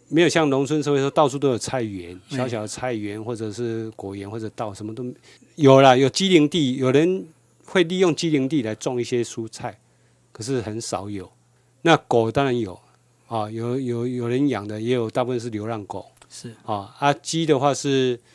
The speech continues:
Speaker 1: 鸡的话更少。
Speaker 2: 嗯，嗯。
Speaker 1: 鸡应该说比狗少，
Speaker 2: 是。
Speaker 1: 因为毕竟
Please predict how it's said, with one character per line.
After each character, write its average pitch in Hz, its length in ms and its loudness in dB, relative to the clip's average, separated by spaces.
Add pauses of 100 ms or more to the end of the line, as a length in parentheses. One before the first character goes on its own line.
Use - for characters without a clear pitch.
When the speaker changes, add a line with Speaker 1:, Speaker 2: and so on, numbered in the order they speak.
(160)
Speaker 1:
鸡 185 300 2
的 156 120 8
话 131 480 6 (400)
更 135 160 0
少。 - 320 -8 (260)
Speaker 2:
嗯， 135 280 -8
嗯。 127 120 -14
Speaker 1:
鸡 160 280 2 (380)
应 156 120 -2
该 139 80 4
说 131 160 0
比 110 200 -6
狗 98 200 -4
少， - 360 -8 (200)
Speaker 2:
是。 - 140 -6
Speaker 1:
因 139 60 4
为 139 100 6
毕 143 160 0
竟 135 340 0